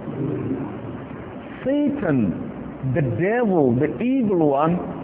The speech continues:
wants to distract you from Allah. When you say, "Allahu Akbar, Allah is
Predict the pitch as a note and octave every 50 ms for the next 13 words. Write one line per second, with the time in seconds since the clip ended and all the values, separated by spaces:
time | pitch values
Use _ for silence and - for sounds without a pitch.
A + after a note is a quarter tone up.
0 | - - - - - - - - - C3 E3+ A3+ A#3+ A3+ - G3+ D#3+ D#3+ D#3 -
1 | - - G#3+ G3+ G3+ - - E3+ D3+ - D3+ C#3 C3 A#2+ B2 A2 G2 D#2+ - -
2 | - - - - - - - - - - - - - - - - - - - B2+
3 | D#3 D#3+ E3 - - F3+ D#3 - E3 F3 E3 D3 C3+ B2+ B2+ C3+ C#3+ D#3 D#3+ D#3
4 | D#3 D#3+ D#3+ D#3 D#3 D#3+ D#3 C3 D#3 D#3+ - E3 D#3 - - D3 F3 F3 E3 -
5 | - - - - - - - B2+ D3 D#3 D#3 D#3 D#3 D3 D#3 E3